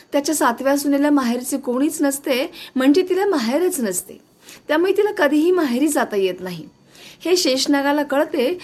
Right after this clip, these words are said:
आणि एक दिवस तो ब्राह्मण रूपामध्ये तिला न्यायला येतो. तो तिला घेऊन तिच्या माहेरी म्हणजेच आपल्या बिळात परत जातो. तिथे शेषनागाची पिल्लेही रांगत असतात. एक दिवस काय होतं,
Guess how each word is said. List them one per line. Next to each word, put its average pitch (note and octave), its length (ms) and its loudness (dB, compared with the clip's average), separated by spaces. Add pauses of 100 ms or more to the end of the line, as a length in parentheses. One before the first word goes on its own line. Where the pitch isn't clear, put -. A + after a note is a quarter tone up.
(160)
आणि C4 220 0
एक B3 220 0
दिवस D4 320 0
तो C#4+ 340 -2 (160)
ब्राह्मण A3+ 500 2
रूपामध्ये B3 640 -2 (220)
तिला B3 140 0
न्यायला F3 340 -2
येतो. - 360 -6 (500)
तो D#4+ 80 -2
तिला D#4 280 2
घेऊन F4+ 280 0
तिच्या D#4+ 220 0
माहेरी B3 600 0 (260)
म्हणजेच F#4 400 2
आपल्या F4+ 240 0
बिळात B3 300 0
परत G3+ 300 -4
जातो. E3 380 -10 (580)
तिथे F4+ 220 4
शेषनागाची E4+ 680 0
पिल्लेही F4 460 2
रांगत D4+ 260 2
असतात. C#4 420 -2 (840)
एक F4+ 260 2
दिवस F#4 280 2
काय D#4+ 240 0
होतं, D4+ 420 -4